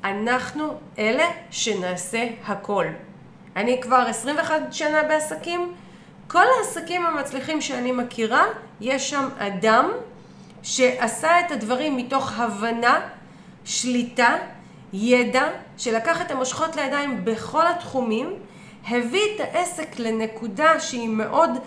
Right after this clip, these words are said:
חזקה, יציבה, ורק אז, מאוד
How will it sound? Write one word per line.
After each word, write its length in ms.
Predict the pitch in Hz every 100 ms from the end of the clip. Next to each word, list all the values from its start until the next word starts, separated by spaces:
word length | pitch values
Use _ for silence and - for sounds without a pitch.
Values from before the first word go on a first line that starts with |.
| - - -
חזקה, 760 | - 233 185 220 - 311 262 -
יציבה, 760 | 208 220 208 - 208 180 233 370 - - - 180
ורק 440 | 254 302 415 - -
אז, 360 | 214 202 269 - - - -
מאוד 400 | 220 247 302